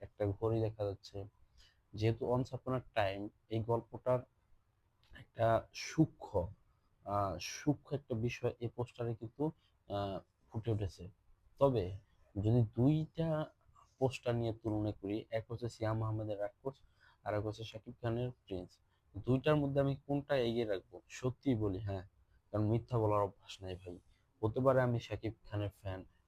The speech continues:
বা হতে পারে আমি, আহ, সিয়াম আহমেদের ফ্যান, কিন্তু মিথ্যা বলাটা তো রক্তে নাই ভাই, তাই মিথ্যা বলতে পারবো না। সত্যি বলি, এখানে আমার কাছে প্রিন্স সিনেমার পোস্টার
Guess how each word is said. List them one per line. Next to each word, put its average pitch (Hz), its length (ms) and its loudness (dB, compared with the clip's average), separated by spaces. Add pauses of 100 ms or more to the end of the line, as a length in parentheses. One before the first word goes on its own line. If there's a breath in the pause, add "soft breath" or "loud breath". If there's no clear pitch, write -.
(140)
বা 95 80 -4
হতে 113 220 2
পারে 127 220 4
আমি, 120 260 2 (340)
আহ, 101 460 -4 (100)
সিয়াম 113 360 0
আহমেদের 104 320 -2
ফ্যান, 98 320 -6 (380 loud breath)
কিন্তু 113 320 0 (340)
মিথ্যা 123 340 0
বলাটা 113 360 4
তো 104 140 -4
রক্তে 104 340 0
নাই 95 180 0
ভাই, 90 220 -12 (200)
তাই 101 100 0
মিথ্যা 107 300 -2
বলতে 104 220 2
পারবো 107 240 2
না। 107 140 -8
সত্যি 139 380 -4
বলি, 95 260 2 (560 soft breath)
এখানে 151 400 2 (360)
আমার 123 200 0
কাছে 127 120 -2
প্রিন্স 139 340 -2
সিনেমার 127 520 0 (340)
পোস্টার 120 320 -2